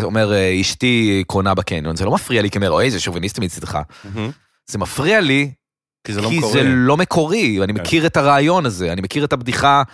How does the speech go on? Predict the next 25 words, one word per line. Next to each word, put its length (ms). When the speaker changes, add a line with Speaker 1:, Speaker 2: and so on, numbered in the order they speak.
Speaker 1:
על 120
האישה 300
שקונה 320
דברים, 340
זה 60
לא 60
מצחיק 240
אותי 140
יותר. 180
Speaker 2:
כן. 160
Speaker 1:
אז, 300
אז 100
בקטע 300
הזה 160
אני, 420
אני 120
מאוד 180
מתחבר 320
לזה. 140
אבל 140
כן, 180
ה-, 400
הקהל 420
שאצלנו, 760
אז, 320